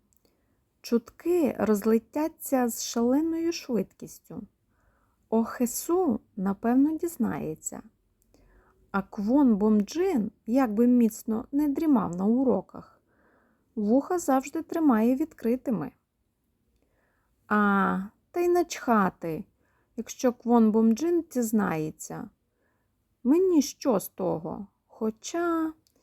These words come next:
якби не ця зустріч, я б прийшла в будинок вчитися на вихідних. Але оскільки Квон Бомджин, напевно, буде там,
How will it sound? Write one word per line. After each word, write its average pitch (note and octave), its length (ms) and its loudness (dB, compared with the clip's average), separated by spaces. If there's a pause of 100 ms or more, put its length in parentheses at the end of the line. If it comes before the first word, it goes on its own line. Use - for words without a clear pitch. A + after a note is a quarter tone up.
(600)
якби A3+ 500 2
не B3 160 6
ця C4+ 200 -4
зустріч, - 960 -8 (200)
я D4 220 -2
б - 100 -6
прийшла D#4+ 400 -2
в C#4 80 2
будинок C#4 540 0
вчитися - 840 -4 (360)
на A3 100 0
вихідних. F#3 760 -2 (1200)
Але A3 280 4
оскільки C#4 600 -2
Квон B3 480 0
Бомджин, A3 800 0
напевно, F#3+ 540 -2
буде F3+ 360 -4
там, D#3+ 440 -10